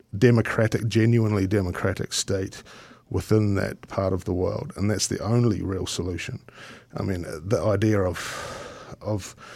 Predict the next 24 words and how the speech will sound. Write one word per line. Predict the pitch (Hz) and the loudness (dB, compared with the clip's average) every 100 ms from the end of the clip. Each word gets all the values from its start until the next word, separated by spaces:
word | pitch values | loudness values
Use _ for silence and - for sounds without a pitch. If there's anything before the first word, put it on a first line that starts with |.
| - - _ - | -20 -20 _ -8
the | 92 | -2
Jewish | 95 107 92 - | 2 4 4 2
nation | 110 98 - | 0 0 -2
state | - - 101 - | -4 0 0 0
is, | 95 104 | -4 -4
is | 107 | -4
crazy. | - 127 107 | 0 0 0
I | 101 | -2
mean, | 110 | -2
you | 113 | -2
think | 120 113 | -2 0
about, | 110 - - | -2 -4 -8
um, | - 101 98 95 - 101 101 | -10 -10 -10 -10 -8 -6 -6
if | 101 101 | -6 -2
all | 110 | 0
the | 110 95 | 0 0
Muslims | 110 107 110 98 | 0 2 0 0
decided | 98 110 110 104 | -2 -2 -2 -4
that | - | -6
they | - | -4
were | 98 | -2
gonna | 101 101 | 0 0
reclaim | 98 95 110 98 92 | -2 -2 -2 -2 -2
Andalusia, | 92 95 104 110 - - | -2 0 2 2 0 -6